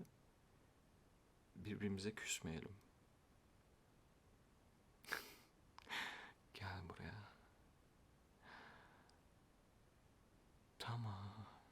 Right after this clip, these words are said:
Geçti. Sensizliğe dayanamam ki ben.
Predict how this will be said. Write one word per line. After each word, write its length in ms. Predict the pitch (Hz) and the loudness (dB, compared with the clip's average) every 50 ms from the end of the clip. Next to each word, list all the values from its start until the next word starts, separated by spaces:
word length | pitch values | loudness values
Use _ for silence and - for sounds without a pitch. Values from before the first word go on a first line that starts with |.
| - - - - - - - - - - - - | -18 -18 -18 -18 -18 -18 -18 -18 -18 -18 -8 -4
Geçti. 680 | - - 95 98 95 - - - - - 98 95 92 98 - - - - - - - - - - - - - - - - - - - - - - - - - - - - - - - - - - - - - - - - - - - - - - - - - - | -2 -2 0 0 2 4 4 4 2 0 -4 -4 -4 -6 -8 -12 -14 -16 -18 -18 -18 -18 -18 -18 -18 -18 -18 -18 -18 -18 -20 -18 -18 -18 -18 -18 -18 -18 -18 -20 -20 -20 -20 -20 -20 -20 -20 -20 -20 -20 -20 -20 -20 -20 -20 -20 -20 -20 -20 -18 -18 -18 -14 0
Sensizliğe 720 | - - - 95 92 95 92 - 104 95 92 98 98 98 95 | 2 4 6 8 10 12 12 12 12 10 8 6 4 4 4
dayanamam 480 | 98 101 101 101 107 110 120 120 110 101 | 4 4 6 6 6 6 6 6 6 6
ki 220 | 104 - - - | 4 2 0 0
ben. 180 | - 104 104 | 0 0 -2